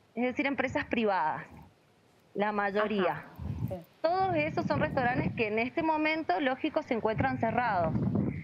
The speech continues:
Speaker 1: Y si no, la empresa de, de trenes, ¿no? También privada. Lo que es centro municipal y
Speaker 2: Bien.
Speaker 1: todo eso se
Speaker 2: Vemos
Speaker 1: encuentra
Speaker 2: que
Speaker 1: alejado de
Speaker 2: hay
Speaker 1: acá, en
Speaker 2: re-
Speaker 1: otras plazas.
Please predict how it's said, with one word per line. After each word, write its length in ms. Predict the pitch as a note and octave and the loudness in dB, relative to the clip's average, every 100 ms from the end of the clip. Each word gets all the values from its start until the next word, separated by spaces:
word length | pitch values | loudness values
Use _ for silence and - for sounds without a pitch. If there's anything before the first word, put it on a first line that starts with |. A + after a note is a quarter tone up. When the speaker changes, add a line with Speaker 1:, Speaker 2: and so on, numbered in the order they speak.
| - | -6
Speaker 1:
Y 100 | - D4+ | -4 0
si 160 | F#4 | 0
no, 160 | F4 E4+ | 2 2
la 120 | F4 | 2
empresa 480 | D4+ B3 B3 - C#4 | 2 2 2 2 2
de, 280 | A#3+ F#3+ G3 | 2 0 0
de 120 | G3 | -2
trenes, 480 | F#3+ A#3 G#3 F3 F3+ | 0 0 0 -4 -4
¿no? 260 | G3 E4+ - - _ _ - - | -2 -2 -6 -16 _ _ -2 0
También 1160 | A3+ G#3 G3+ G#3+ A3 G#3+ G3+ G3 - - - - - _ - | 2 2 0 2 2 2 2 2 2 0 -2 -6 -14 _ -8
privada. 560 | - G3 F#3+ F3 D3 - - - - - - - - - - - F3+ - - _ _ _ - | -2 2 2 0 -2 -4 -16 -10 -4 0 0 0 -4 -8 -14 -10 -10 -10 -16 _ _ _ -8
Lo 200 | A#3 A#3+ | -2 -2
que 460 | A3+ A3+ A#3+ C4 D#4+ | 0 0 2 2 0
es 80 | D4 - - - | -2 -6 -6 -2
centro 400 | B3 B3 C#4+ C#4+ | -2 0 0 0
municipal 640 | C4+ B3 - G#3 - C4 | 2 0 0 0 2 2
y 40 | G#3 | 4
Speaker 2:
Bien. 100 | F#3 | 4
Speaker 1:
todo 140 | B3+ | 4
eso 180 | C4+ D#4 | 2 2
se 60 | C#4 | 4
Speaker 2:
Vemos 220 | A#3 D#4+ | 4 4
Speaker 1:
encuentra 120 | C4+ B3 | 2 2
Speaker 2:
que 120 | C#4 | 2
Speaker 1:
alejado 320 | E4+ G#3 F#3+ F#3 | 2 0 2 2
de 40 | F3+ | 2
Speaker 2:
hay 160 | A#3 | 2
Speaker 1:
acá, 100 | F3 | 2
en 60 | B3+ | 0
Speaker 2:
re- 80 | G3+ | 0
Speaker 1:
otras 200 | A3 A3 | 0 0
plazas. 440 | G#3 F#3 - - | 0 0 -2 -18